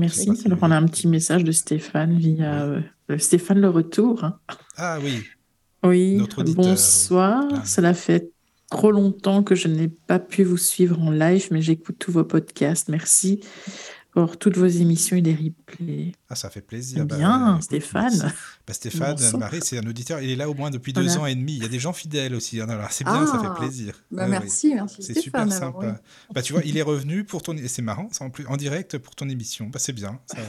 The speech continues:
Speaker 1: ça fait plaisir. Voilà.
Speaker 3: C'est
Speaker 1: Alors, tu,
Speaker 3: sympa.
Speaker 1: tu sais, dans ton livre, tu parles aussi, euh, Anne-Marie, beaucoup de, de, comment je dirais, des signes qui nous sont envoyés, comme on vient de le dire, mais aussi, euh,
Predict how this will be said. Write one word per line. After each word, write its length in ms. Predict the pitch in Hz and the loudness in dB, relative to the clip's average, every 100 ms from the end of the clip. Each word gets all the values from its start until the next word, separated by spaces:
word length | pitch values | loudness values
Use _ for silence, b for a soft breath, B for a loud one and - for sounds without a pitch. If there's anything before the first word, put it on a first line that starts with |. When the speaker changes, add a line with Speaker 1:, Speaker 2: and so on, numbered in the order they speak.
| 107 - | -14 -18
Speaker 1:
ça 80 | - | -16
fait 120 | 127 | -16
plaisir. 400 | 147 113 92 92 107 _ _ _ _ _ _ _ _ - | -12 -12 -12 -16 -20 _ _ _ _ _ _ _ _ -16
Voilà. 440 | 120 101 98 95 - b b b b b b - | -12 -12 -12 -16 -20 b b b b b b -8
Speaker 3:
C'est 60 | |
Speaker 1:
Alors, 180 | 254 208 | -4 -4
tu, 140 | 190 165 | -4 -8
Speaker 3:
sympa. 80 | 160 | -10
Speaker 1:
tu 140 | 123 | -8
sais, 160 | - 175 | -6 -6
dans 140 | 180 | -6
ton 180 | - 120 | -8 -8
livre, 400 | 131 165 127 113 | -8 -8 -8 -8
tu 180 | - 123 | -10 -12
parles 300 | 123 113 113 | -10 -8 -8
aussi, 340 | 110 - 131 | -10 -8 -8
euh, 220 | 113 107 | -8 -8
Anne-Marie, 320 | 107 101 - | -8 -8 -10
beaucoup 300 | 117 110 - | -12 -12 -12
de, 260 | 127 104 101 B B B B B | -8 -8 -8 B B B B B
de, 480 | 85 101 101 95 90 90 90 | -14 -8 -6 -6 -8 -10 -12
comment 220 | 98 92 | -10 -10
je 80 | 92 | -10
dirais, 300 | 85 90 90 - B B B | -12 -12 -14 -16 B B B
des 240 | 107 127 | -4 -2
signes 220 | 117 - | 0 -2
qui 120 | 123 120 | -2 -4
nous 80 | |
sont 260 | 110 107 104 | -4 -6 -8
envoyés, 320 | 98 104 175 | -6 -4 -4
comme 200 | 185 123 | -4 -4
on 60 | 110 | -4
vient 160 | 101 | -4
de 80 | 107 | -6
le 140 | 101 101 | -6 -6
dire, 260 | 127 160 | -6 -6
mais 160 | 127 110 | -4 -4
aussi, 540 | 107 107 - 139 135 | -2 0 0 0 -2
euh, 180 | 113 110 | -2 -4